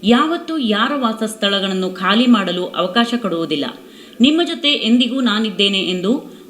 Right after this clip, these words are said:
ಉತ್ತರ ಕನ್ನಡ ಲೋಕಸಭಾ ಕ್ಷೇತ್ರದ ಕಾಂಗ್ರೆಸ್ ಅಭ್ಯರ್ಥಿ ಡಾಕ್ಟರ್ ಅಂಜಲಿ ನಿಂಬಾಳ್ಕರ್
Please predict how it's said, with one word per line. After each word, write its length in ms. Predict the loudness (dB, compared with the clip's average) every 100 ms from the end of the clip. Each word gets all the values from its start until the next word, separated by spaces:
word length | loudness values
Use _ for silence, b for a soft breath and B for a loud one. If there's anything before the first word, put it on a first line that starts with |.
| -4
ಉತ್ತರ 260 | 0 2 0
ಕನ್ನಡ 280 | 0 0 2
ಲೋಕಸಭಾ 560 | 4 2 2 0 0 0
ಕ್ಷೇತ್ರದ 580 | 2 -2 0 -2 0 0
ಕಾಂಗ್ರೆಸ್ 380 | 2 2 2 0
ಅಭ್ಯರ್ಥಿ 720 | -4 0 -2 0 0 0 0
ಡಾಕ್ಟರ್ 320 | -4 -4 -4 -4 2
ಅಂಜಲಿ 400 | 4 4 2 4
ನಿಂಬಾಳ್ಕರ್ 680 | 2 2 -2 -2 -2 -2